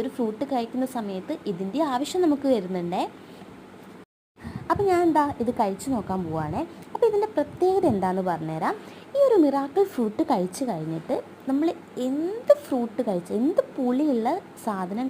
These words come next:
കഴിച്ചാലും നമുക്കത് മധുരമായിട്ടേ തോന്നുള്ളൂ. അതാണ് ഈ ഒരു ഫ്രൂട്ടിൻ്റെ പ്രത്യേകത എന്ന് പറയുന്നത്. അപ്പോൾ ഈ ചെറുനാരങ്ങ എന്ന് പറഞ്ഞാൽ നമുക്കറിയാലോ, നല്ല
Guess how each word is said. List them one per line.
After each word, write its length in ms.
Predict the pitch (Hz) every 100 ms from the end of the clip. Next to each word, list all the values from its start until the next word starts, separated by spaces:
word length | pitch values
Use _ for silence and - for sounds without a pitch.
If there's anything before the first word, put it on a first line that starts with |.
| 220
കഴിച്ചാലും 600 | 180 175 - 185 196 330 - - - -
നമുക്കത് 400 | 220 226 - 226 247 226 190
മധുരമായിട്ടേ 840 | 175 170 220 214 277 220 180 208 233
തോന്നുള്ളൂ. 360 | 262 247 165 143 -
അതാണ് 320 | 359 302 247 453 -
ഈ 40 | 277 320
ഒരു 100 | 247
ഫ്രൂട്ടിൻ്റെ 360 | 208 180 190 254
പ്രത്യേകത 420 | 226 - 185 180 185
എന്ന് 120 | 226 247
പറയുന്നത്. 320 | 202 165 - - - -
അപ്പോൾ 120 | - 392
ഈ 20 | 349
ചെറുനാരങ്ങ 540 | 330 302 294 302 320 339
എന്ന് 120 | 320
പറഞ്ഞാൽ 220 | 285 247 254
നമുക്കറിയാലോ, 580 | 240 247 220 202 190 190 - -
നല്ല 460 | - - 208 262